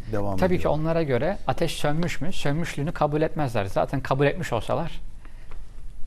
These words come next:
Speaker 1: Peygamberimiz doğduğu gece o ateş sönüyor.
Speaker 2: o ateş sönüyor.
Speaker 1: Sonra
Speaker 2: Ve bunu
Speaker 1: tekrar yakıyorlar, evet.
Speaker 2: siyer kaynaklarımızda, ilk dönem siyer kaynaklarımızda İbn-i Sa'd'ın Tabakatinden, İbn-i İshak'ın siresinden,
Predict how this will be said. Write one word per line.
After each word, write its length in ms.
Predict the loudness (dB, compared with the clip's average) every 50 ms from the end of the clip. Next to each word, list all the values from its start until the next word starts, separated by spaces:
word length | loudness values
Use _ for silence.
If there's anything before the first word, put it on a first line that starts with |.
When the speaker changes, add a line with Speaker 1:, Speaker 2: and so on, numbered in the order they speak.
| 2 2 2 2 2 2 2
Speaker 1:
Peygamberimiz 580 | 2 0 2 2 0 0 0 0 0 0 2
doğduğu 340 | 2 0 0 0 0 0 0
gece 280 | 2 2 2 2 4 2
o 100 | 2 2
ateş 220 | 2 -2 -4 -2
sönüyor. 320 | 0 0 2 2 2 0 -2 -2 -4 0 2
Speaker 2:
o 100 | 2 2
ateş 240 | 2 0 -2 -2 -4
sönüyor. 360 | -4 -4 -6 -6 -8 -8 -10 -10 -10 -10 -10 -10 -12 -12 -12 -10 -8 -6 -6 -6 -6 -6 -6 -4
Speaker 1:
Sonra 180 | 0 0 2
Speaker 2:
Ve 40 | 4
bunu 160 | 4 4 4
Speaker 1:
tekrar 180 | 4 2 2 2
yakıyorlar, 460 | 4 4 4 4 4 2 0 -2 -4
evet. 340 | -4 -2 -2 -2 -2 -2 0
Speaker 2:
siyer 380 | 0 2 4 4 4 2 2
kaynaklarımızda, 920 | 2 2 2 2 0 0 0 -2 0 0 0 0 0 -2 0 0 0 2 0 0 0
ilk 180 | 0 2 2
dönem 220 | 2 2 4 2 2
siyer 280 | 2 2 0 0 0
kaynaklarımızda 600 | -2 -2 -2 -2 -4 -4 -4 -4 -4 -4 -4 -4 -4 -4
İbn-i 240 | -4 -2 -2 -2 -4
Sa'd'ın 360 | -2 -2 -2 0 0 -2 -2
Tabakatinden, 920 | -2 -2 0 0 0 0 2 2 2 2 2 2 2 2 0 0 0 0 -2 -4 -2 -2 -2 -4 -4 0 0 2 2 2 2 2 0 0 -2 -2 -4 -4 -2 0
İbn-i 220 | 2 2 2 2
İshak'ın 500 | 0 0 0 0 0 0 2 2 2 0
siresinden, 760 | 0 -2 0 0 0 0 0 0 -2 -2 0 0 0 0 0